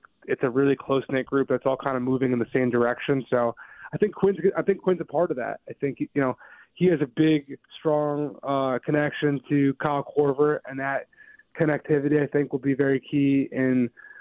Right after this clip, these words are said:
uh, you know, just having that relationship between the front office and the coaching staff. I,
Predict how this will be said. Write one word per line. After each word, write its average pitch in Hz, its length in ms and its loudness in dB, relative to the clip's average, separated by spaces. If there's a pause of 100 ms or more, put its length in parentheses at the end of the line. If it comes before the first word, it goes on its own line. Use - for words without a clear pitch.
uh, 127 440 0 (280)
you 135 80 -8
know, 127 160 0
just 123 180 -8 (120)
having 139 420 0
that 127 100 -2
relationship 131 600 0
between 139 320 0
the 139 60 2
front 139 200 0
office 139 260 -2
and 143 80 -4
the 139 60 -4
coaching 143 400 -2
staff. 147 340 0 (520)
I, - 140 -4